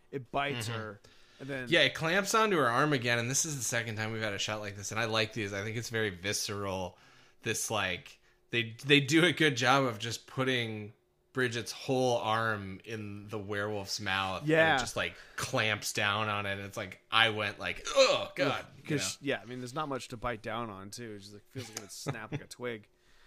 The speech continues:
Speaker 2: Right.
Speaker 1: Um, and then her and the wolf fall through the hole in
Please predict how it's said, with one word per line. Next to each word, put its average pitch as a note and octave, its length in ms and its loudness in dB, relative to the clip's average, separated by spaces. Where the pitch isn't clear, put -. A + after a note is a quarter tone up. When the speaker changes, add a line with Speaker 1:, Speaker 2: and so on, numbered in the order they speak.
Speaker 2:
Right. G2+ 320 -6
Speaker 1:
Um, C#3 440 0
and D#3 100 -2
then E3 120 0
her F3+ 320 2
and F#3 100 0
the D#3 60 -2
wolf C3 340 -2
fall D#3 460 2
through D3 220 -8
the B2+ 100 -4
hole B2+ 600 -4
in B2 340 -6